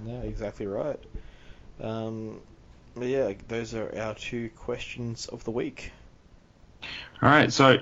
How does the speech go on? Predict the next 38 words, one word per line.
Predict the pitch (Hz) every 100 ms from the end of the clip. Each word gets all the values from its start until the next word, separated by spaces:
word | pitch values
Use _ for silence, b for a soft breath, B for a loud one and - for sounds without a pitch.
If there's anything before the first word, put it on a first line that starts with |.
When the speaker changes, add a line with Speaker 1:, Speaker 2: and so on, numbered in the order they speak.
| -
Speaker 2:
if | 131
you | 131
guys | 156
have | 143
any | 131 127
other | 120 117
questions | - 123 123 127
or | 123
any | 123 120
other | 110
comments | 107 - 135 135 135 131 127
or | 110 101 98 92
issues | 151 151 147 143 127
you | 113
guys | 117
wanna | 113 110
raise, | 113 156 147 - - -
please | 127 113
let | 113
us | 110 -
know. | 120 120
We'll | 110
do | 113
our | 107
best | 107 104 -
to |
get | 101 113 -
to |
them | 127 131 123
and, | 98 104 101 101
you | 101
know, | 104
to | 101 104
obviously | 90 101 98
start | - 101 104
a | 98 95 B B B
broader | 120 131 127
discussion | 113 113 - 135 - 101